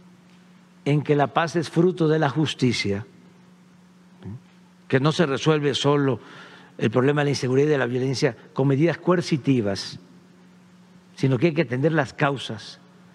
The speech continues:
y que no se puede enfrentar la violencia con la violencia. Nuestros vecinos, amigos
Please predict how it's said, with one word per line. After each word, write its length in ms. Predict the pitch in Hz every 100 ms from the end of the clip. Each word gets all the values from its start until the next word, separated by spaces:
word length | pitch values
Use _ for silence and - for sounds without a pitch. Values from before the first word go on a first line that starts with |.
| - -
y 100 | 117
que 100 | 175
no 100 | 175
se 80 |
puede 200 | 160 190
enfrentar 800 | 170 160 143 127 160 143 - - -
la 100 | 135
violencia 460 | 143 147 156 160
con 140 | - 135
la 80 | 120
violencia. 720 | 135 135 147 131 - 117 - - - - - - - - - - - - - - _ - _ _ _ _ - - 160 139
Nuestros 720 | 139 165 - 156 135 - -
vecinos, 600 | 139 143 - 202 190 156 143
amigos 640 | 139 175 135 117 -